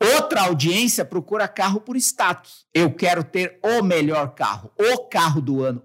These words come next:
o carro mais caro, o melhor da categoria. Essa pessoa não tá procurando carro só por locomoção.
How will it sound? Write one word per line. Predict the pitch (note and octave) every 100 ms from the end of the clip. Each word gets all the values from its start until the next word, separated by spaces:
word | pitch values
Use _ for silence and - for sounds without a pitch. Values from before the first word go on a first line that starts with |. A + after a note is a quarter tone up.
| -
o | B3+ B3
carro | - F3+ E3+ D#3+
mais | D3+ C#3+ -
caro, | - B2+ A#2+ G#2 - _ _ _ _ - A3+ C4
o |
melhor | A#3 G#3+ F#3 F#3 F3+
da | D#3+
categoria. | - C#3 E3+ D3+ D#3 C#3 B2+ G#2 -
Essa | A#2+ B2+
pessoa | - B2 E3+
não | F#3+
tá | G3 E3
procurando | D3+ - C#3 C3+
carro | B2+ B2+ C3+
só | C3 - F#3 E3
por | D#3 C3
locomoção. | B2 - A#2 A2 - -